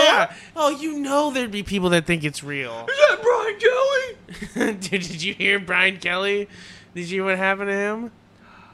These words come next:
Speaker 2: I gotta
Speaker 1: I think
Speaker 2: find
Speaker 1: Mike Sharp would stop watching football if he heard about that.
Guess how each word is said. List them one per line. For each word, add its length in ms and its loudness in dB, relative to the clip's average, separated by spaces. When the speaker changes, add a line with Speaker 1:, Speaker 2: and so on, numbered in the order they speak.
Speaker 2:
I 40 -20
gotta 160 -12
Speaker 1:
I 40 -4
think 160 -4
Speaker 2:
find 80 -8
Speaker 1:
Mike 200 0
Sharp 320 -6
would 120 -12
stop 240 -4
watching 260 -6
football 600 -8
if 140 -8
he 120 -6
heard 200 -4
about 300 -10
that. 220 -10